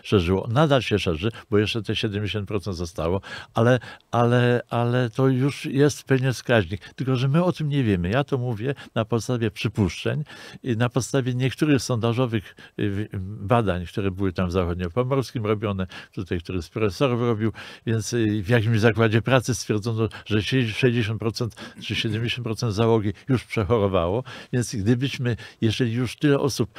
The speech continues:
przechorowało i gdybyśmy to mieli policzone, to moglibyśmy zupełnie inaczej podchodzić do, do właśnie ograniczeń, bo być może i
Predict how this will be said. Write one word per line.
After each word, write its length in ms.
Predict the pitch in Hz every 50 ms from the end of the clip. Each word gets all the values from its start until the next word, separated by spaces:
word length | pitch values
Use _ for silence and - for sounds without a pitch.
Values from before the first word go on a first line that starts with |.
| - - _
przechorowało 840 | - 143 127 92 120 123 117 120 117 104 107 92 82 82 85 101 113 - - - - - _ -
i 80 | 123
gdybyśmy 420 | 110 110 120 117 120 98 107 117 110
to 180 | - 143 139
mieli 300 | 123 139 143 127 113 107
policzone, 760 | - - 123 131 123 117 110 - 101 90 80 78 90 117 139 - - - - _
to 100 | - 120
moglibyśmy 560 | 120 135 131 120 139 120 143 139 - - 147
zupełnie 460 | 123 110 123 - - 151 156 135 156 165
inaczej 360 | 139 117 131 131 - 143 131
podchodzić 500 | - 127 113 - 120 120 107 117 117 107
do, 220 | 104 110 117 110 - - - - - -
do 120 | 98 92
właśnie 400 | 87 110 120 113 - - 117 -
ograniczeń, 600 | - 127 113 113 110 113 98 87 80 - 127 131
bo 140 | 117 135 147
być 220 | 131 160 151 -
może 260 | 156 170 156 139 170 175
i 160 | 185 175